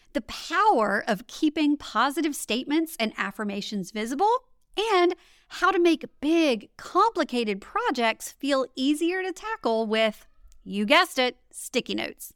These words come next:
And real quick, because I know you're trying to make the most of your time and you're listening in the car while you're running errands or you're doing stuff around the house, I know it might be a little inconvenient to stop what you're doing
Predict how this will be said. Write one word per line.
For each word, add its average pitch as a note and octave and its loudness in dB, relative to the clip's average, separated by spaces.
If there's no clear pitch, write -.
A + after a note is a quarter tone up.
And F3+ 2
real G4 6
quick, D#4 4
because D#4+ -4
I E4+ 4
know F#4 4
you're A4 0
trying A#3+ -2
to A#3 -4
make G#3 -4
the G3+ -6
most B3 -2
of B3+ -8
your C4+ -6
time B3+ -4
and A#3 -4
you're A3 -2
listening D#4 2
in C#4+ 2
the C4+ -2
car C4 2
while G#3+ 2
you're G3 -4
running F#3+ -6
errands F#4+ 0
or B3 0
you're A#3 -2
doing C#4+ 0
stuff B3+ -4
around A3 -4
the G3+ -2
house, F#3+ -6
I C#4 -4
know D#4+ 4
it A3+ -4
might A#3 -2
be A#3 -2
a A3 -2
little G#3 -4
inconvenient A#3+ -2
to D4+ 0
stop C4 4
what C4 2
you're C4+ -2
doing A#4+ 2